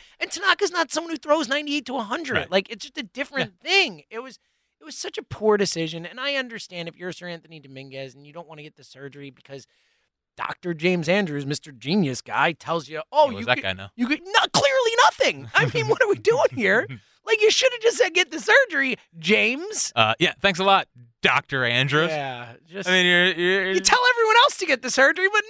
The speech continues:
Speaker 1: no.
Speaker 2: Yeah, I mean, and the other great thing about the injury is that they brought in so many good bullpen pieces this offseason that,
Speaker 1: <laughs> Oh,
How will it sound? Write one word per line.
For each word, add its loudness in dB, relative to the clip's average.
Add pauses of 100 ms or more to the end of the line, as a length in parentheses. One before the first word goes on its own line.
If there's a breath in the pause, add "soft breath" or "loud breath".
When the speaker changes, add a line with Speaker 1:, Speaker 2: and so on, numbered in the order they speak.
(120)
Speaker 1:
no. 2
Speaker 2:
Yeah, -4
I -2
mean, 0
and 0
the -4
other 2
great -2
thing -2
about 0
the -8
injury -6
is -10
that -2
they 0
brought 0
in -8
so -10
many -2
good -10
bullpen -6
pieces -12
this -16
offseason -4
that, -4
Speaker 1:
<laughs> -2
Oh, -8